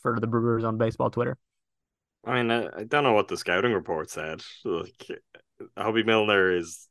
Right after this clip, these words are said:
Speaker 2: not that guy. Like, I don't, that's maybe the weirdest part of this. If this was, I don't know. I mean, Abner Uribe has actually had really good command since coming up,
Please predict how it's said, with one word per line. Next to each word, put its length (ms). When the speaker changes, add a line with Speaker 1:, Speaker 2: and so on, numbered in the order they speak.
Speaker 2:
not 440
that 280
guy. 300
Like, 240
I 80
don't, 280
that's 300
maybe 320
the 100
weirdest 420
part 280
of 140
this. 340
If 140
this 240
was, 720
I 120
don't 160
know. 220
I 80
mean, 380
Abner 380
Uribe 240
has 180
actually 260
had 100
really 520
good 300
command 560
since 220
coming 300
up, 200